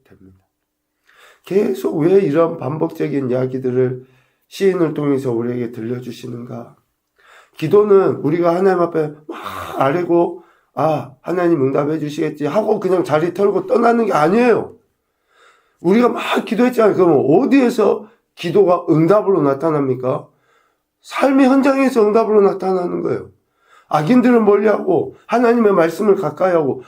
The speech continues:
그 말씀이 내 삶의 실제가 되도록. 그래서 관계예요. 우리 관계 안에서 응답으로 나타나는 거예요. 그런데 기도를 막 했어. 삶의 현장에 가서는 여전히 아무 생각 없이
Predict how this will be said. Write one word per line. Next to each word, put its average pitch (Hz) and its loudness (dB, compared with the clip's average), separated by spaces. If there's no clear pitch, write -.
그 190 0
말씀이 202 2
내 151 4
삶의 202 2
실제가 247 -2
되도록. 175 0
그래서 208 0
관계예요. 180 2
우리 165 -2
관계 196 0
안에서 202 0
응답으로 180 2
나타나는 127 -4
거예요. 98 -18
그런데 247 2
기도를 240 2
막 - -2
했어. - 0
삶의 247 2
현장에 226 2
가서는 180 2
여전히 226 4
아무 233 2
생각 214 0
없이 165 -2